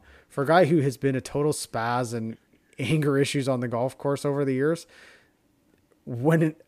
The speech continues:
a situation comes where you legit could be quite, quite angry, he has taken this amazing and really, like, I've, I've earned a lot of respect for Jon Rahm with just being like,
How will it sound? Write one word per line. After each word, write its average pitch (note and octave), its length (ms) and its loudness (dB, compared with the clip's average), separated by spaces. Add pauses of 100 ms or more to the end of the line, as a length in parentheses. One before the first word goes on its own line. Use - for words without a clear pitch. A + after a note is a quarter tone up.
(100)
a D3 100 -4
situation D#3 640 2
comes D3+ 260 0
where C3+ 120 -2
you B2 420 -2
legit D3+ 460 0
could C#3+ 260 0
be A#2+ 140 0
quite, C3+ 480 -2
quite C3 280 -2
angry, C#3 440 -2 (400)
he E3 100 2
has G3 140 2
taken D3 260 4
this B2+ 240 -2 (220)
amazing A#2 680 -4
and A#2+ 380 -6
really, C3 400 -2 (340)
like, C3 120 -2
I've, D3+ 240 4
I've D3 200 2
earned D#3 140 2
a C#3+ 40 2
lot C3+ 220 2
of B2 80 -4
respect B2+ 380 -4
for B2 260 -6
Jon A#2 260 -6
Rahm A2+ 240 -6
with A2+ 120 -8
just - 220 -10
being B2 160 -4
like, A#2+ 240 -6